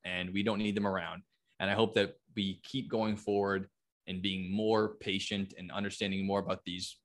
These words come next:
substances so that they can be eliminated completely, because there's some things that just don't belong on this planet with us, and poisons are one of them, unfortunately.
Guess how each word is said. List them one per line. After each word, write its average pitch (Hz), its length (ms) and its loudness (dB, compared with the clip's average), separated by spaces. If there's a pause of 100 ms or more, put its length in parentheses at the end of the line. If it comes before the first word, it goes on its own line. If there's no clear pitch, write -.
substances 95 640 -2
so 98 80 -2
that 95 200 2
they 98 140 0
can 107 160 -4
be 110 160 -2
eliminated 135 400 -2
completely, 104 420 -6
because 92 320 -2 (380)
there's 143 160 -2
some 196 220 4
things 185 180 2
that 156 60 0
just 151 220 -4
don't 147 160 2
belong 143 280 4
on 131 100 -2
this 120 120 -4
planet 92 320 -2
with 82 120 -8
us, - 300 -10 (140)
and 92 280 0 (320)
poisons 95 380 2
are 87 100 -4
one 78 160 -8
of - 100 -16
them, 64 120 -20
unfortunately. 73 600 -14